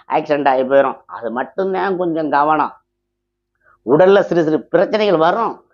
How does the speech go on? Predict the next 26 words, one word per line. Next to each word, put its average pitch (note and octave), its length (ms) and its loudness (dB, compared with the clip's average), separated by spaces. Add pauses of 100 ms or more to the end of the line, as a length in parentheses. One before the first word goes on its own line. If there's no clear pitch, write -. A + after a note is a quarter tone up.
(440)
அதை A#2+ 280 -6
கொஞ்சம் C#3 380 -4 (160)
முன்கூட்டியே F#3+ 580 -2
பார்த்துக்கணும். F3 680 -4
முன்னாடி A3+ 300 0
ஏற்பட்டது G#3 400 0
மாதிரிலாம் G#3 240 0
இருக்காது, G3 500 0
சிறு B3 220 -4
சிறு A#3 180 -2
பிரச்சனைகள் G3 380 -6
வரத்தான் F#3+ 380 -2
செய்யும். D#3+ 340 -4 (200)
அது D#3 200 0
ஒண்ணும் F3 160 2
பயப்பட, D#3+ 580 2
பயப்பட D#3+ 300 2
வேண்டிய D3+ 240 2
அவசியமே D3+ 600 2
இல்லை. B2+ 260 0 (1200)
முன்னாடி A3 720 4 (140)
ஏற்பட்ட, E3+ 880 2
அஹ், B2 220 0
தொழில், E3 540 2 (560)
வீடு E3 440 -2
பிரச்சனை, D#3+ 440 0